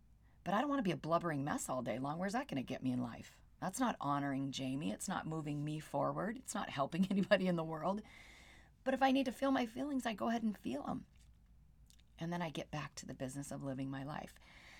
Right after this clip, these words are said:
So I hope that makes sense to you. So, I mean, I mean, we've just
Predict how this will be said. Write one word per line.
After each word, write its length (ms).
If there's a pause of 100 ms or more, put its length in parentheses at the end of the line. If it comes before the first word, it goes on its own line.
(140)
So 180
I 80
hope 180
that 160
makes 220
sense 300
to 100
you. 120
So, 240
I 100
mean, 220
I 80
mean, 240 (360)
we've 300 (160)
just 680